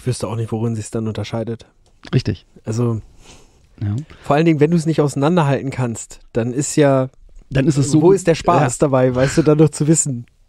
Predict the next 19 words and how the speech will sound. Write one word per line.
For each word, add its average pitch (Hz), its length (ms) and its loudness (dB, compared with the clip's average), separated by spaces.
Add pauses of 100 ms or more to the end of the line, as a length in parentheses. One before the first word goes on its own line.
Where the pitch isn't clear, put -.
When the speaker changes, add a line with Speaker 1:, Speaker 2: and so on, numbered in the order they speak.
(120)
Speaker 2:
Richtig. - 340 -4 (720)
Ja, 110 240 -2
und 131 340 2 (720)
der 117 120 2
Grund, 131 420 0
warum 123 180 -2
man 117 160 0
heutzutage 127 500 -4
Murano 120 500 2
einfach 113 240 -6
noch 104 160 -6
kennt, 135 280 0
ist - 340 -10 (140)
Speaker 1:
Abgesehen 110 440 -10
davon, 113 280 -8
mir 113 80 -8
fällt 117 220 -8
gerade 107 280 -6
ein, 123 220 -8